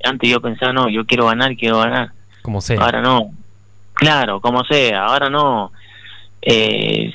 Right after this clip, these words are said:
Speaker 1: si querés ganar, vos decís, "Querés ganar jugando mal o jugando bien", no, yo quiero jugar ganando bien.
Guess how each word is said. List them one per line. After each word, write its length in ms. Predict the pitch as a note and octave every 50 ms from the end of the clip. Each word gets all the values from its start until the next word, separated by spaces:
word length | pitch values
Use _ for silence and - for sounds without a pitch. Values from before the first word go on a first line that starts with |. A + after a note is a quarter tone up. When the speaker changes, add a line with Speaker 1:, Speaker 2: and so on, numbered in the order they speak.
| -
Speaker 1:
si 120 | - A#2 G2+
querés 300 | - A2+ G#2+ A#2+ C3+ C3+
ganar, 400 | C3 B2+ C#3 D3+ D#3 D3+ C#3 C3+
vos 240 | B2 B2 B2+ B2+ B2+
decís, 400 | A#2+ - - C3+ C3+ C3 - - - - - - - - _ - - - - - - - - - - -
"Querés 260 | - A#2 A#2 C3+ C3+
ganar 380 | C3+ C3 C3+ C#3+ D3 C#3+ C#3+ B2+
jugando 920 | - - B2+ B2+ C3 C3+ C#3+ C#3+ C3+ C#3 C#3 C#3 C3+ C3 B2+ B2+ B2+ B2+ C#3+
mal 180 | D#3 E3+ F3 E3
o 60 | D3
jugando 320 | - - C3+ C3+ C3+ C#3 D3
bien", 120 | D3+ D3+ D3
no, 180 | D3 C#3+ C3
yo 140 | A#2 A#2+ C3 -
quiero 240 | - - C3 C3 A#2+
jugar 240 | - - C3+ C3+ B2+
ganando 320 | B2 B2+ C3 B2+ B2 A#2+
bien. 380 | B2+ C#3 C#3 B2+ A2 G2 F2+